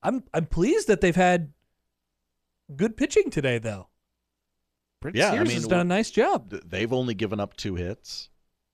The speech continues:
Speaker 1: Brett Sears has struck out seven through five and only given up two hits, stranded them both. Nice job by, nice job by him today. We'll see if Nebraska has to turn over the bullpen.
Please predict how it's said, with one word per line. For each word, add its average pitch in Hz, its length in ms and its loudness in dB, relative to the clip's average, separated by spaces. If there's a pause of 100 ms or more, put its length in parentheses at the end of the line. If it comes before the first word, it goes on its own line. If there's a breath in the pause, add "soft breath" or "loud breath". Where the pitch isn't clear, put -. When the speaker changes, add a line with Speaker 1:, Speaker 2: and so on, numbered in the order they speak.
(260)
Speaker 1:
Brett 202 200 4
Sears 240 680 2
has 165 300 2
struck 190 340 2
out 190 220 2
seven 175 500 0
through 147 960 2 (180)
five 165 360 -2 (1160)
and 113 140 -12
only 127 180 -4
given 135 220 -2
up 131 100 -8
two 143 160 -2
hits, 151 200 0
stranded 135 320 -6
them 147 80 -4
both. 156 260 -2 (880)
Nice 92 180 -14
job 120 240 -12
by, 120 460 -8
nice 120 160 -10
job 127 180 -6
by 120 60 -12
him 156 160 -8
today. 98 160 -18
We'll 98 120 -20
see - 120 -10
if 110 100 -12
Nebraska 110 400 -10
has 95 120 -18
to - 80 -20
turn 113 200 -6
over 101 120 -12
the 98 80 -20
bullpen. 104 380 -8